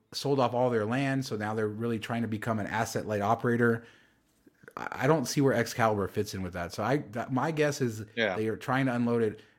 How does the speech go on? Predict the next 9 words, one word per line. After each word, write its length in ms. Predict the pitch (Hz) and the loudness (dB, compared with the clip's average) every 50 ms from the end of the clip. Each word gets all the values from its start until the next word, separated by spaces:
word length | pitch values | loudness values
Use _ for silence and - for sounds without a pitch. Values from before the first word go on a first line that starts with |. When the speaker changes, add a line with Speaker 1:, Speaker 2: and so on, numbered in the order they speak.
| _ | _
Speaker 1:
or 160 | - 107 110 | -6 -2 -2
we 100 | 113 113 | 0 0
may 180 | 113 117 117 123 | 2 2 2 2
see 260 | 120 - - 127 117 113 | 0 0 0 0 0 0
something 580 | - 123 117 113 - 107 104 101 101 101 - - | 0 -2 -2 -2 -2 -4 -2 -2 -2 -4 -6 -6
redeveloped 720 | 101 107 110 107 107 90 98 101 110 123 135 131 - - - _ _ _ _ - - - - - | -2 -2 0 0 2 2 4 4 4 4 2 0 -4 -14 -18 _ _ _ _ -20 -20 -16 -8 -4
on 60 | 113 | -2
that 160 | 110 113 110 | -2 -2 -4
corner. 460 | - 135 127 131 139 143 147 147 147 | -2 -2 0 2 2 2 0 -2 -4